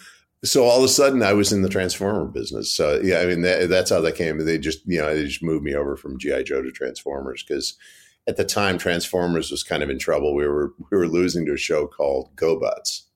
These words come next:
Uh, one day Jay showed up and said, "Hey, we have a draft of the movie. We gotta do a rewrite in a week." And so we,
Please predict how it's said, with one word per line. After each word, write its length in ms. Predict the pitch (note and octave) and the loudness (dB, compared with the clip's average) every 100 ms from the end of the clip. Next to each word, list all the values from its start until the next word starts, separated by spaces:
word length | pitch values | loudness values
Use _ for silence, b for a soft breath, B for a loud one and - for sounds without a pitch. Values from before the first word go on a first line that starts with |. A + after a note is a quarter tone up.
| _ _ _ _ - | _ _ _ _ -2
Uh, 220 | D#2 D2+ | 2 2
one 160 | D#2 E2 | 2 2
day 140 | D#2+ | 2
Jay 240 | D#2+ D#2+ D#2 | 2 2 0
showed 280 | - D#2 D2+ | 0 2 2
up 160 | D2 | 0
and 100 | D2 | -2
said, 160 | F2 - | -2 0
"Hey, 160 | B2 | 2
we 120 | G2+ D2+ | 2 2
have 100 | C#2 | 0
a 40 | |
draft 440 | - F2+ F#2 - | 0 0 0 0
of 80 | E2 | -2
the 240 | C#2+ C2+ C2+ | 0 0 0
movie. 340 | F2 F2 C2+ | 0 0 0
We 160 | A1+ B1+ | -4 0
gotta 260 | D#2+ C#2 | 2 2
do 180 | C#2 F2 | 0 -2
a 60 | C2+ | 0
rewrite 520 | D#2 D#2 B1+ - - - | 0 0 0 -2 -6 -10
in 60 | |
a 80 | A#1+ | -8
week." 340 | B1 C#2 - - | -6 -8 -8 -14
And 140 | - | -14
so 200 | - A1+ | -8 -6
we, 280 | A1+ A1 | -6 -12